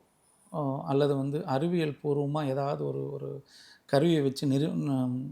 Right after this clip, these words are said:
நிரூபணம் செய்யக்கூடியதா இல்ல. இது அனுபவங்களை வைத்து தான் நம்ம சொல்லக்கூடிய விஷயம். So, அப்போ அனுபவம் அப்படிங்கிறது அவங்களுக்கு ஓரளவுக்கு படிச்சிருந்தாங்கன்னா ஈஸியா கொண்டு வரலாம்.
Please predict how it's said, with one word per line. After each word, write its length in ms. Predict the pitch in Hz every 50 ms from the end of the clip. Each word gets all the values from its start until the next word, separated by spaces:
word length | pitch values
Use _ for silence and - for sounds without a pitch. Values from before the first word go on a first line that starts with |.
| - -
நிரூபணம் 560 | 180 156 147 165 170 202 190 160 165 156 143 - -
செய்யக்கூடியதா 540 | 139 135 151 143 - 143 131 123 120 135
இல்ல. 360 | 156 156 127 120 123 120 - - _ _ _ _ _ _ _ _ _ _ _ _
இது 300 | - 139 151 160 196 240
அனுபவங்களை 720 | 254 - 131 147 170 190 185 196 180 165 156 147 147 139 135
வைத்து 360 | 127 131 131 131 127 - -
தான் 100 | 135 147
நம்ம 160 | 156 151 131 123
சொல்லக்கூடிய 520 | - 127 123 131 135 - 139 123 131 135
விஷயம். 320 | 131 123 - - 143 - _ _
So, 300 | - - - 160 156 170 - - _
அப்போ 480 | - 147 139 143 - 165 160 180 - - - - - - -
அனுபவம் 580 | - 139 160 180 170 180 180 175 196 - -
அப்படிங்கிறது 640 | 156 139 131 143 139 139 127 123 123 120 147 - - - - - - _ _
அவங்களுக்கு 560 | - 143 151 160 160 156 151 147 - 170 165
ஓரளவுக்கு 720 | 156 143 151 156 160 160 165 165 165 160 160 156 - 135
படிச்சிருந்தாங்கன்னா 800 | 143 151 - 160 151 139 131 131 135 151 175 180 165 170 196 202
ஈஸியா 260 | - - 165 160 156
கொண்டு 260 | - 147 143 139 135
வரலாம். 300 | 135 123 127 143 143 -